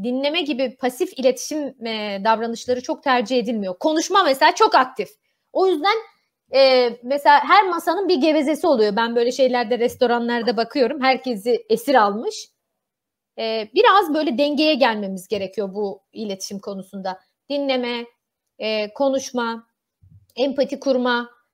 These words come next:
soru sorma. Bunların hepsine, e, çok ihtiyacımız var. Çok kötü değil bence Türk toplumunun iletişim yeterlilikleri ama eksiklerimiz var. Bu bahsettiğim konular özellikle.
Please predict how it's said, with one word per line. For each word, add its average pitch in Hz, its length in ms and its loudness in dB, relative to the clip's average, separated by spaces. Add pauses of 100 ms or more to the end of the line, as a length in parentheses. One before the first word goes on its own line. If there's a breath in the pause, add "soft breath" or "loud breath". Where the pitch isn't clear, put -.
soru 311 340 4
sorma. 254 640 4 (640)
Bunların 285 300 -4
hepsine, 294 560 -6
e, 220 180 -12
çok - 240 -6
ihtiyacımız 185 880 -8
var. 302 180 -4 (360)
Çok - 260 -2
kötü 381 240 0
değil 349 340 2
bence 226 280 -4
Türk 233 200 -8
toplumunun 208 600 -6
iletişim 202 420 -8
yeterlilikleri 202 880 -4
ama 302 140 -2
eksiklerimiz 294 760 0
var. 202 200 -4
Bu 226 120 -4
bahsettiğim 285 640 0
konular 196 480 -4
özellikle. 196 720 -6